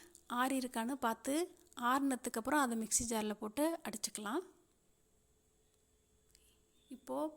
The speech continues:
பலாமூஸ் கொஞ்சத்தை அடிச்சு பார்த்தேன், நல்லா மசியுது. மிச்சம் இருக்க பலாமூசையும் இதில் போட்டுக்கலாம். போட்டுட்டு கால் டீஸ்பூன் ஜீரகம், அரை டீஸ்பூன் சோம்பு,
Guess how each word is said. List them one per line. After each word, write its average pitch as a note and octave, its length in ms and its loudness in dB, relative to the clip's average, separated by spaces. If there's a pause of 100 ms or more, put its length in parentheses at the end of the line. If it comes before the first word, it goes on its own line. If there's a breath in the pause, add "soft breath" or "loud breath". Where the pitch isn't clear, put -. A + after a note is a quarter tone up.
(100)
பலாமூஸ் A#3+ 480 -4
கொஞ்சத்தை A#3 380 -6
அடிச்சு A#3 380 -4
பார்த்தேன், B3 400 -4 (440 loud breath)
நல்லா A#3+ 320 -4
மசியுது. A#3 580 0 (480 soft breath)
மிச்சம் B3 280 -4
இருக்க B3+ 200 -2
பலாமூசையும் B3 560 -2
இதில் A#3 180 -2
போட்டுக்கலாம். A3 560 -2 (160)
போட்டுட்டு A#3 520 -2 (320)
கால் A#3 380 0 (100)
டீஸ்பூன் D4+ 580 2 (580 loud breath)
ஜீரகம், A#3 580 0 (1120 soft breath)
அரை A#3 540 2
டீஸ்பூன் D4 640 4 (260)
சோம்பு, A3 560 -2